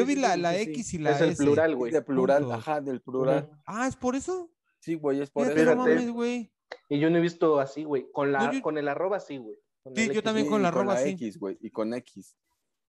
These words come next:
Speaker 3: Y este,
Speaker 2: Sí, con la
Speaker 3: entonces me
Speaker 2: X y ese
Speaker 3: dicen,
Speaker 2: sí.
Speaker 3: "Y por eso se creó la E". Y digo, "Entonces lo crearon ustedes".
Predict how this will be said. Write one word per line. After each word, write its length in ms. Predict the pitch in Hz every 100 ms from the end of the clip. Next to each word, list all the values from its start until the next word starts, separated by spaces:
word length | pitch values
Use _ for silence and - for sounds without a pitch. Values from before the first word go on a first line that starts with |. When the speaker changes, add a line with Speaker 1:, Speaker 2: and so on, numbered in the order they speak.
| -
Speaker 3:
Y 140 | 208
este, 200 | 202 190
Speaker 2:
Sí, 40 | 202
con 160 | 196
la 100 | 180
Speaker 3:
entonces 240 | 240 226 214
me 60 |
Speaker 2:
X 20 | 226
y 40 |
ese 100 | 214
Speaker 3:
dicen, 100 | 220
Speaker 2:
sí. 280 | 190 190 -
Speaker 3:
"Y 120 | - 131
por 240 | 120 123
eso 420 | 135 135 151 156 - - -
se 180 | - 110
creó 480 | - 107 104 110 113
la 260 | 110 113 127
E". 220 | 190 - _ _
Y 80 | -
digo, 180 | 120 117
"Entonces 380 | 113 131 127 120
lo 120 | 113
crearon 380 | 113 110 107 107
ustedes". 380 | 101 139 131